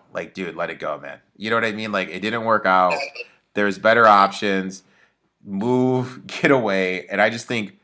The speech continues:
Speaker 1: for both parties, it's better to just kinda get away. Um,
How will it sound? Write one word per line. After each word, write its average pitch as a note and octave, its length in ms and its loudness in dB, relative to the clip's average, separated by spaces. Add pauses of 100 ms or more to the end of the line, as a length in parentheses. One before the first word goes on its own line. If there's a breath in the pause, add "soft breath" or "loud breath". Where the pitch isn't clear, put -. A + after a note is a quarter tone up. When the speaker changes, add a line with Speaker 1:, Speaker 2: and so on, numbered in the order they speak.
(100)
Speaker 1:
for A2 220 0
both G#2 460 0
parties, G#2+ 680 0 (440 soft breath)
it's G#2+ 240 -4
better F#2+ 760 0 (600)
to G#2 100 -8
just F2+ 240 -8
kinda F2+ 220 -2
get E2 160 -10
away. D2 420 -10 (200)
Um, F#2 460 4